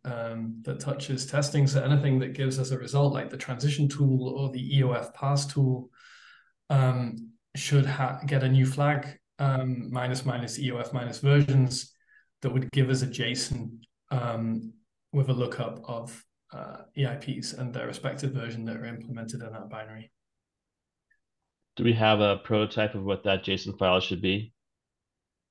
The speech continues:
Speaker 1: It, there is a, <laughs> let me just see if I've got the link in there. Um,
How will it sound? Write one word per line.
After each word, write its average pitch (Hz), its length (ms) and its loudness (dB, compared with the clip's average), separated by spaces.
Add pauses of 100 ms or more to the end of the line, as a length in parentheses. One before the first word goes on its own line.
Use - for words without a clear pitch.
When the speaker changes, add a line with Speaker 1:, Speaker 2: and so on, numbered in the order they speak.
(360)
Speaker 1:
It, 185 320 -4
there 170 280 4
is 196 200 6
a, 156 840 4
<laughs> - 60 -20
let 143 160 0
me 147 80 4
just 143 240 0
see 139 80 2
if 143 120 4
I've 131 80 -4
got 139 220 -4
the 131 60 -6
link 135 320 -2
in 131 100 -4
there. 123 220 -10 (520)
Um, 143 720 4